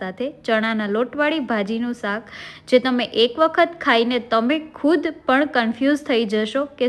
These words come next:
શું આ સાચે મેં જે ઇન્ગ્રેડિયન્ટ્સ ઉમેરેલા છે એ જ છે ને આમાં, કારણ કે એ બની ગયા બાદ તમે પણ નહીં ઓળખી શકો, એટલું સરસ આ બને છે. અને એક વખત જો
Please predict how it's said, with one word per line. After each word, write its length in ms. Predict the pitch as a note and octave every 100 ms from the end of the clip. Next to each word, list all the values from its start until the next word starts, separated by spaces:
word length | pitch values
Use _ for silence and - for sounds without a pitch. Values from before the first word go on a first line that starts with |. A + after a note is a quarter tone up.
| B3
શું 180 | F4+ D4 - - - -
આ 80 | C4+ C4+
સાચે 260 | G3+ G3 C#4+ C#4+ A#3
મેં 260 | G3+ A3 A#3+
જે 100 | D#4+ C4+
ઇન્ગ્રેડિયન્ટ્સ 580 | B3+ C4+ C4+ D4 D4+ D4+ - A3
ઉમેરેલા 460 | B3 D4+ D#4+ D#4+ D4+
છે 140 | C4+ - A3
એ 80 | B3
જ 160 | C#4 D4 -
છે 160 | C4+ E4+
ને 80 | A4
આમાં, 260 | F#4+ A3+ G3+ A3
કારણ 240 | A3+ A#3 A#3+
કે 80 | A#3+ - A#3+
એ 40 | C#4 G#3+
બની 240 | G#3 D4 C#4
ગયા 260 | A#3 G3+ F#3+
બાદ 180 | C4+ - -
તમે 260 | G#3+ A3+ A3+ G#3+ -
પણ 320 | B3 E4 C4
નહીં 260 | A3 A#3+ A#3
ઓળખી 320 | G#3+ G#3+ A3+ A3
શકો, 300 | G#3 G3+ D#4 - - - - A3+
એટલું 400 | G#3+ - C#4 F4
સરસ 280 | E4 A#3+ B3+ - A#3+
આ 20 | A3+
બને 220 | G#3 A#3 B3
છે. 100 | G#3+ A3 - - -
અને 120 | A3+ A#3+ -
એક 120 | A3 D4+
વખત 300 | D#4 F4+ C4+
જો 80 | A3+